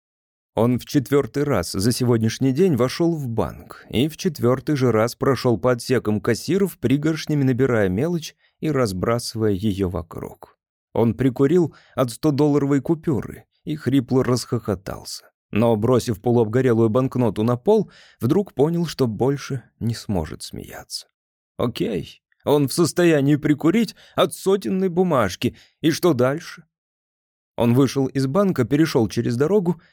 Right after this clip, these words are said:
и направился к аптеке. На окне висело прикреплённое пластырем объявление о распродаже. Вдруг на церкви ударил колокол, и юноша вздрогнул.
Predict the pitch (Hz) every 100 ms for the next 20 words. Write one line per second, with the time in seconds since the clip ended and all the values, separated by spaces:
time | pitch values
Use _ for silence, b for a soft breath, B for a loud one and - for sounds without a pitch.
0 | b - 143 160 113 113 113 - 110 -
1 | 107 92 - 55 - - - _ _ _
2 | _ 107 127 - 180 190 180 180 175 151
3 | 143 131 139 143 117 113 110 90 196 -
4 | 110 110 127 117 127 160 202 185 175 b
5 | b 143 156 - 160 101 - - - -
6 | _ _ _ _ _ _ _ _ _ _
7 | _ - 98 131 127 - - 120 120 185
8 | 185 - 110 98 b b - 127 139 139
9 | 147 - 98 - - - - - 101 107
10 | 113 110 - 104 - 90 67 - 50 -